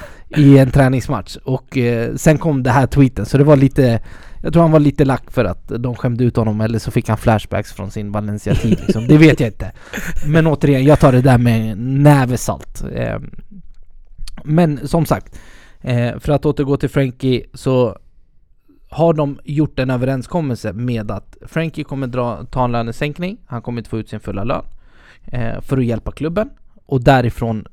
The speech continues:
de pengarna kommer han få tillbaka sen. När det blir, om det är vid slutet av kontraktet eller vad det nu än kan vara, det vet ingen. Sen är ju Frenkie en utav de spelarna Barca kan sälja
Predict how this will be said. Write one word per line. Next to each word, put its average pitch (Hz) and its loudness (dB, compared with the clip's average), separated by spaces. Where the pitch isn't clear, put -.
de 147 -4
pengarna 131 0
kommer 110 -4
han 104 -6
få - -6
tillbaka 196 -2
sen. - -10
När 160 2
det 139 0
blir, 165 -4
om 120 -8
det 113 -2
är 110 0
vid 107 -6
slutet - -8
av 107 -6
kontraktet - -6
eller 107 -8
vad 110 -2
det 110 -4
nu 110 -6
än 113 -6
kan 147 -4
vara, 175 0
det 151 -4
vet 190 -2
ingen. - -18
Sen 185 2
är 220 2
ju 165 2
Frenkie 180 -2
en 180 0
utav 120 -2
de 107 -6
spelarna 107 -2
Barca 110 -2
kan 190 0
sälja - -8